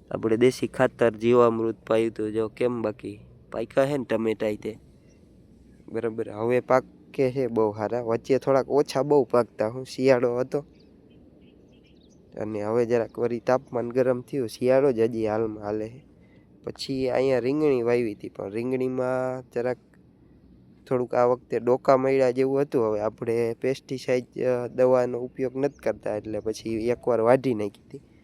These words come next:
પણ તોય રીંગણીમાં રીંગણા આવતા હતા.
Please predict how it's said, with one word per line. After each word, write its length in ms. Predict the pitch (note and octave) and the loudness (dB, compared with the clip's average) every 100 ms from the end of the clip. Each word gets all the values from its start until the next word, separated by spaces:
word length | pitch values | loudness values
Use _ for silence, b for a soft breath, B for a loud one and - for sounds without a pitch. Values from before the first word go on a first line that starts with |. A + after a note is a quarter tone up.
| b b b b | b b b b
પણ 160 | A#2+ | -14
તોય 240 | - B2+ A2+ | 0 0 2
રીંગણીમાં 560 | B2+ C#3 C#3 C3 A#2+ | 0 2 2 4 2
રીંગણા 420 | A#2 C#3 D3 C#3 | 2 2 4 6
આવતા 380 | C3 C3+ C3 A2 | 6 4 2 -2
હતા. 200 | G2+ C3+ | -2 -10